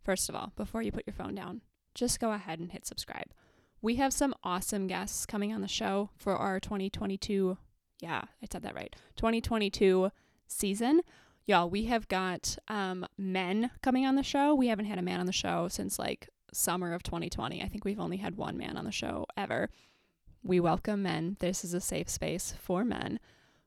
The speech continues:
We've got, um, females coming on the show, a whole bunch of them. One is coming to tell us about what it was like to move to the United States. Another one lives in Australia.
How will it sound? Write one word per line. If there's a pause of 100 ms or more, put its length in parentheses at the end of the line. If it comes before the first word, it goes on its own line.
We've
got,
um,
females
coming
on
the
show,
a
whole
bunch
of
them. (440)
One
is
coming
to
tell
us
about
what
it
was
like
to
move
to
the
United
States. (240)
Another (120)
one
lives
in
Australia.